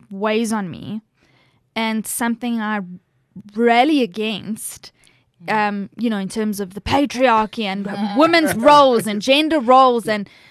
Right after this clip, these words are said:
Speaker 1: Ray and I often unpack it, that I'm just like, "You're not an asshole, Ray. I did not marry an asshole." But there's a lot of stuff that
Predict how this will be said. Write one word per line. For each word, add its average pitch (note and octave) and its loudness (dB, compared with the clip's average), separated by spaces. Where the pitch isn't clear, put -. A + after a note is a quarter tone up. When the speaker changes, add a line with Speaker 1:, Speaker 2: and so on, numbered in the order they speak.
Speaker 1:
Ray C4 2
and D4+ 0
I C4+ -2
often C4 -2
unpack G3 -8
it, - -12
that F#3+ -8
I'm G3+ -8
just G3+ -14
like, G#3+ -12
"You're E4 -10
not C#4 0
an E4+ -2
asshole, A#3 -6
Ray. G3+ -4
I G#3+ -4
did G#3 -10
not A#3+ 0
marry A#3 -4
an A#3 0
asshole." G#3 -4
But C4 -2
there's A#3 0
a A3+ -2
lot A3+ 0
of A3 -8
stuff - -6
that G3+ -6